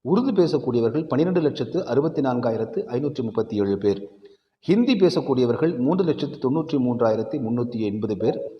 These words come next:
மலையாளம் பேசக்கூடியவர்கள் ஏழு லட்சத்தி இருபத்தி ஆறாயிரத்து, ஆ,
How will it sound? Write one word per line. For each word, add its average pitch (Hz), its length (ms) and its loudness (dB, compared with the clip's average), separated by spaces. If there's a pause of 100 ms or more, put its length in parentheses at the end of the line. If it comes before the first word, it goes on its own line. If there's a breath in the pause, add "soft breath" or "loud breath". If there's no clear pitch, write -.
மலையாளம் 175 460 4
பேசக்கூடியவர்கள் 139 640 0
ஏழு 147 300 0
லட்சத்தி 139 280 -8
இருபத்தி 143 580 -4
ஆறாயிரத்து, 127 720 0 (760)
ஆ, 113 340 0